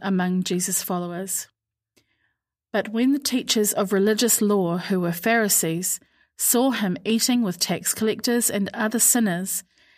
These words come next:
they asked his disciples, "Why does he eat with such scum?"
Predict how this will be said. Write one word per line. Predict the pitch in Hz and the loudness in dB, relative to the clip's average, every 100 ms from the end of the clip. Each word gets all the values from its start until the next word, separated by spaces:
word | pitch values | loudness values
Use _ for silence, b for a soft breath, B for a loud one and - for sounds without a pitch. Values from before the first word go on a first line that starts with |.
| b b | b b
they | 220 214 | 0 0
asked | - 214 254 - - | 2 2 2 0 -2
his | - 226 | 0 2
disciples, | 226 - 196 185 175 180 180 - _ _ _ | 4 2 2 -2 -4 -6 -4 -8 _ _ _
"Why | 196 190 240 | 2 4 2
does | 247 202 - | 2 0 0
he | 202 - | -2 -4
eat | 208 220 - - | -4 -6 -8 -12
with | 190 - | -6 0
such | - 190 - - - | 2 2 -2 -8 -2
scum?" | - - 170 175 185 | 0 2 -2 -2 -8